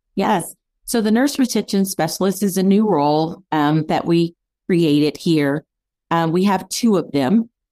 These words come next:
Both of them were former leaders, which makes it even better because they understand the challenge of retention being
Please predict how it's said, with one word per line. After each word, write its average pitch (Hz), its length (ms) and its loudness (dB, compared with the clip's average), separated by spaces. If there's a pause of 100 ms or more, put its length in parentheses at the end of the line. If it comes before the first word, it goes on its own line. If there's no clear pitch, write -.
(140)
Both 220 240 -2
of 214 160 -2
them 175 400 0
were 175 160 0
former 170 440 -2
leaders, 214 520 -2
which - 260 -4
makes 175 260 -2
it 156 120 0
even 160 260 0
better 156 300 -2
because 165 340 -4
they 185 240 -2
understand 196 920 0 (420)
the 175 80 -2
challenge 180 540 0
of 160 160 -4
retention 165 560 -2
being 160 340 0